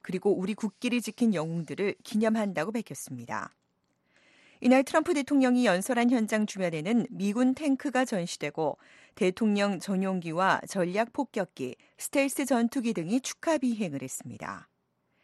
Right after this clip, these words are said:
미국 두-, 대통령이 독립기념일에 내셔널몰에서 연설을 한 것은 거의 칠십 년 만입니다.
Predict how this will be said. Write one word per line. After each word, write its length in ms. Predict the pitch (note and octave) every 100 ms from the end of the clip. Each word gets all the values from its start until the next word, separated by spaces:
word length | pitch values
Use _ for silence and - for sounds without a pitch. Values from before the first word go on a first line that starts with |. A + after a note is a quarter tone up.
| _ _ _ _
미국 340 | A3+ A#3 C#4 B3+
두-, 140 | C4 - G#3
대통령이 640 | G#3+ A#3 B3 A3+ A3+ C4
독립기념일에 840 | C4 A#3+ B3+ B3+ A#3 G3+ F3 D3 - -
내셔널몰에서 840 | E3+ E3+ G#3+ G#3 G3+ F#3 F3 - F3+
연설을 420 | D3 D#3+ F#3 E3+
한 100 | C#3+
것은 440 | C3 - A#3 G#3 -
거의 320 | - F#3+ - _
칠십 380 | - D#4 - C#4+
년 220 | C4+ C4+
만입니다. 420 | G3 G#2+ - -